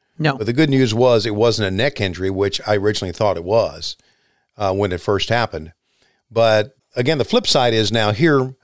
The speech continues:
Speaker 2: we have eight minutes left in the show.
Speaker 1: Yeah.
Speaker 2: Right. And so now what do we do? And I think we did a good job of, on the fly, filling that time.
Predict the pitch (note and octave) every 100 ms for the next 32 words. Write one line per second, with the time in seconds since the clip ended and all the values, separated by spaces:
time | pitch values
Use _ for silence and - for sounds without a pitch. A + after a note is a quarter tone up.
0 | _ _ A#2 C3 A2 C3 B2 A#2+ A2 -
1 | _ _ _ _ _ D#3 D3 C#3+ A#2 C3+
2 | B2 G2+ F2+ - G3 A2+ - _ - -
3 | C4+ B3 C3+ _ - C3+ E3 B2 A2 -
4 | B2 - C#3+ C3 D3+ C#3 C3+ B2+ G#2+ A2
5 | E3+ F3 A#2+ B2+ A#2 A2+ - D#3 C#3 -
6 | A#2 A#2 G#2+ G2+ G#2+ A2 G#2+ G#2 G2 F#2
7 | - _ _ _ _ _ _ _ - A#2+
8 | F#2+ - B2+ G2+ F2 F2+ _ _ - G#2+
9 | F#2 E2+ - G#2 F#2 F2